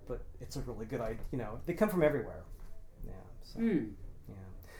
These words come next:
Speaker 1: So back on your Woody Guthrie, is it a, is it a, I, I know, is it a covers C D? Is it a mix of your
Speaker 2: No, it's
Speaker 1: own?
Speaker 2: just my songs.
Speaker 1: Yeah.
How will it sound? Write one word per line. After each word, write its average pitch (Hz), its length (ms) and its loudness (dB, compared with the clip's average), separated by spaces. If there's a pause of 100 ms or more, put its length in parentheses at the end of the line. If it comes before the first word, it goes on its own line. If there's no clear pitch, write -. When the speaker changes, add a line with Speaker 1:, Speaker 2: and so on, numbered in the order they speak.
Speaker 1:
So - 140 4
back 196 220 10
on 190 80 8
your 170 80 8
Woody 170 180 8
Guthrie, 147 460 4
is 139 100 6
it 143 80 6
a, 127 240 6
is 131 100 0
it 127 80 0
a, - 580 -6
I, 117 160 -2
I - 20 2
know, 120 160 0
is 131 180 -2
it - 60 0
a 127 40 0
covers 202 540 2
C 190 240 -2
D? 190 160 6
Is 139 100 6
it 123 60 2
a 117 40 2
mix 135 200 4
of 302 60 12
your 302 240 10
Speaker 2:
No, 151 100 8
it's 156 80 6
Speaker 1:
own? 151 100 6
Speaker 2:
just 135 180 0
my 156 140 4
songs. 143 440 -2
Speaker 1:
Yeah. 123 240 0